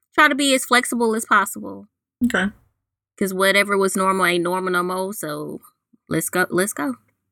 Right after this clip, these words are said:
Speaker 2: I will say that I, uh, have been, I found myself in this place where I, like, wanted more responsibilities about a few things, and they just got slapped on me during the, uh, coronavirus stuff.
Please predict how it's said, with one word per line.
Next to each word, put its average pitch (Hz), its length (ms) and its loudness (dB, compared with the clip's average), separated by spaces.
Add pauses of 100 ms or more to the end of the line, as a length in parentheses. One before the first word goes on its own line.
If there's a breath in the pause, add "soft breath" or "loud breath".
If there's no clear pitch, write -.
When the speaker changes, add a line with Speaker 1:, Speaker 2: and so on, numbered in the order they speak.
(880 loud breath)
Speaker 2:
I 147 100 2
will 175 260 0
say 139 260 2
that 110 260 -2
I, 139 460 2
uh, 95 540 0 (1080)
have 113 220 2
been, 107 580 0 (480 loud breath)
I 127 100 4 (120)
found 165 200 4
myself 131 280 0
in 123 40 2
this 117 140 0
place 117 220 2
where 110 120 2
I, 107 120 2 (120)
like, 110 160 2
wanted 110 320 2
more 107 280 2
responsibilities 107 840 0
about 107 200 4
a 104 40 -4
few 120 180 -2
things, 135 460 0 (300 loud breath)
and 113 180 4
they 107 100 4
just 104 200 0
got 98 160 2
slapped 117 360 0
on 117 120 2
me 117 120 2
during 117 320 2
the, 107 120 -2
uh, 104 480 0 (120)
coronavirus 143 600 2
stuff. 185 340 0